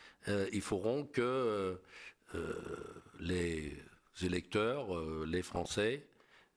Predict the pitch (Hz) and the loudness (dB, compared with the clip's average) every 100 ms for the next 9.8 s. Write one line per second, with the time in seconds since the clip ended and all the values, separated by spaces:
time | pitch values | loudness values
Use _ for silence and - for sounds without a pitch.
0 | - 78 76 73 73 - - 110 127 - | -6 -2 -2 -2 -6 -8 -2 -2 -2 -6
1 | - - 98 92 92 85 85 80 85 95 | -6 0 2 2 0 0 0 0 0 0
2 | - - - 101 92 87 92 90 82 - | 0 -2 0 0 0 2 0 0 0 0
3 | 92 104 147 - - - - _ - 87 | 0 0 -2 -14 -20 -20 -20 _ -6 -2
4 | 90 - 131 131 90 90 139 113 107 104 | 0 0 0 0 0 0 2 2 0 0
5 | 101 98 85 78 - _ _ _ _ _ | 0 0 -2 -6 -12 _ _ _ _ _
6 | _ _ _ - - - 143 131 143 117 | _ _ _ -16 -14 0 2 4 2 2
7 | 131 - 156 156 139 - 123 98 - - | 0 2 2 4 2 2 2 2 -2 -20
8 | _ - - - - _ _ - - - | _ -16 -10 -10 -12 _ _ -20 -20 -18
9 | - - - - - - - 50 | -18 -20 -20 -12 -10 -8 -8 -6